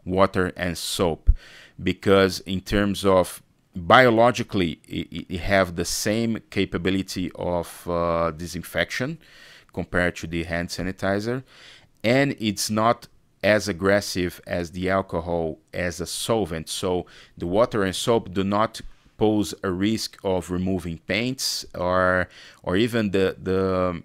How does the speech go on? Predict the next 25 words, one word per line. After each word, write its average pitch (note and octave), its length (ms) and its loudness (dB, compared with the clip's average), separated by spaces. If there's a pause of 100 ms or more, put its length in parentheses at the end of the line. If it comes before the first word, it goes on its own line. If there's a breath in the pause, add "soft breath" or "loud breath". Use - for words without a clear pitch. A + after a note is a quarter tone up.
the F2+ 100 -2
greases F#2+ 760 0
that F#2 360 -2
your F2+ 220 -2
watch F2+ 440 -2
have, G2 520 -4
because F#2 480 0 (640 loud breath)
some C3+ 400 0
gaskets, A#2 720 2 (180)
they G2 280 0
are, G#2 260 2
they F#2+ 220 0
have A2+ 260 0
to G#2+ 100 -8
be G2 140 -4
greased, F#2+ 480 0 (240)
and F#2+ 560 2 (100)
also G2+ 520 0
the, F#2 360 -2
the F2 200 -6
bezel, G2+ 420 2
the F2+ 140 -2
click - 580 0 (100)
of E2+ 380 -2
the F2 720 0